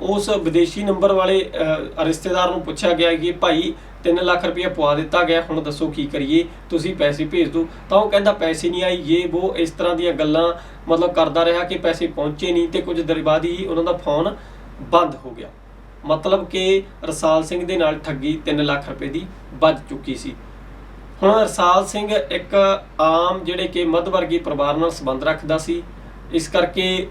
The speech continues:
ਅ, ਰਸਾਲ ਸਿੰਘ ਨੂੰ ਇਹ ਤਿੰਨ ਲੱਖ ਰੁਪਈਆਂ ਦਾ ਘਾਟਾ ਬਰਦਾਸ਼ਤ ਨਾ ਹੋਇਆ। ਉਹ ਕੁਝ ਤਣਾਅ ਦੇ ਵਿੱਚ ਰਹਿਣ ਲੱਗ ਪਏ ਤੇ ਕੁਝ ਦਿਨ ਬੀਤਣ ਦੇ ਮਗਰ ਹੀ ਜਿਹੜੇ ਕਿ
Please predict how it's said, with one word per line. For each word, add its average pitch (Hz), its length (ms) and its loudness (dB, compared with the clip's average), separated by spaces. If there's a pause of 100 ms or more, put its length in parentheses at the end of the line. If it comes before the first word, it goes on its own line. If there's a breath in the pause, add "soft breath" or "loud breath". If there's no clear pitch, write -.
(140)
ਅ, - 20 0
ਰਸਾਲ 160 540 4
ਸਿੰਘ 180 240 -6
ਨੂੰ 180 240 -6
ਇਹ 165 260 0
ਤਿੰਨ 160 280 -4
ਲੱਖ 156 240 -2
ਰੁਪਈਆਂ 156 220 -2
ਦਾ 165 200 0
ਘਾਟਾ 147 280 0
ਬਰਦਾਸ਼ਤ 131 520 -2
ਨਾ 147 120 2
ਹੋਇਆ। 147 380 -2
ਉਹ 175 220 -4
ਕੁਝ 185 260 -2 (140)
ਤਣਾਅ 143 300 0
ਦੇ 160 100 0
ਵਿੱਚ 160 200 -2
ਰਹਿਣ 175 220 2
ਲੱਗ 165 140 0 (140)
ਪਏ 196 200 -2 (420 loud breath)
ਤੇ 185 280 -2 (400)
ਕੁਝ 180 200 -4
ਦਿਨ 165 240 2
ਬੀਤਣ 156 320 0
ਦੇ 160 200 2
ਮਗਰ 147 360 -2 (100)
ਹੀ 160 260 2 (320 loud breath)
ਜਿਹੜੇ 165 240 0
ਕਿ 165 360 4